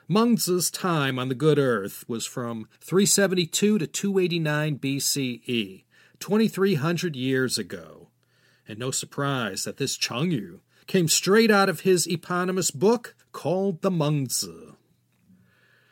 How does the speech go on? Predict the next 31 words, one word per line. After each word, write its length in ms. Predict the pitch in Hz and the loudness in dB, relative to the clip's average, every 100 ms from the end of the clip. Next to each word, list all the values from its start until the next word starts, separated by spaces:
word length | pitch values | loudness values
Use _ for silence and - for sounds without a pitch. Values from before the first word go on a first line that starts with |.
| _ _ _ _ _ | _ _ _ _ _
This 180 | 262 233 | 2 4
was 120 | 190 | 4
the 80 | 185 | 2
Warring 300 | 185 180 156 | 2 2 0
States 340 | - 160 143 | 2 2 0
period 400 | - 135 127 120 | -2 -2 -2 -2
in 100 | 113 | -4
China. 560 | - 123 107 98 - - _ _ | -6 -6 -8 -10 -14 -20 _ _
So 100 | 147 | -10
China, 460 | - 233 220 196 160 | -2 2 4 4 4
back 240 | 180 165 | 2 2
in 80 | 160 | 4
those 520 | 170 165 165 156 - | 4 6 4 2 -2
late 380 | 151 175 175 - | 0 2 2 -2
fourth 340 | - 170 165 | -2 0 0
century, 680 | - 185 165 160 160 156 151 | 0 0 0 0 0 0 -2
early 320 | 156 160 156 | 0 0 0
third 420 | 135 - 156 156 - | -2 0 0 2 0
century 520 | 151 139 - 135 123 | -2 -4 -4 -4 -2
B 240 | 120 139 | -2 0
C 260 | - 143 135 | 0 0 -4
E 240 | 135 127 | -4 -6
times, 580 | 113 - 123 113 104 - | -6 -6 -6 -6 -8 -6
was 120 | 139 | -2
still 360 | - 196 220 190 | 2 6 6 4
all 300 | 123 135 147 | 0 -2 -2
divided 560 | 127 117 117 135 135 | -2 -4 -4 -4 0
up 320 | 202 190 156 135 | 2 2 2 -4
into 180 | 113 | -8
different 360 | 117 120 123 104 | -8 -8 -6 -4
states. 720 | - - 127 117 - - - | -2 0 -2 -2 -4 -6 -6